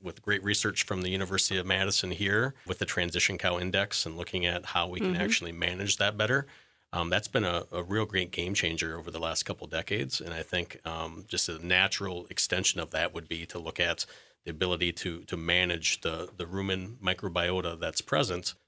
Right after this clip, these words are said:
Speaker 1: to prevent these. And again, it's, it's a little bit looking backwards a couple weeks as opposed to looking at it on the day of calving, but I think it's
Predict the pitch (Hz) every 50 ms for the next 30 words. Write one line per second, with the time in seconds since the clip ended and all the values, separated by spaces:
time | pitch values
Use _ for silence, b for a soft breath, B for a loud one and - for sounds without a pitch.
0 | _ - 113 - 95 87 87 80 78 - - 78 78 - - - 78 82 85 90
1 | 90 85 80 82 - - - 87 - - 85 85 95 95 98 104 107 98 101 -
2 | - 87 85 80 - 82 85 92 - - 170 170 156 - 151 - 160 151 - 180
3 | - 202 214 202 - - - 95 82 85 80 - 87 85 - - 95 85 90 -
4 | - 92 87 87 87 90 87 90 87 87 85 82 85 90 87 87 87 - - 92
5 | 87 95 - 78 80 104 - - 87 82 80 - - 90 - - - - - -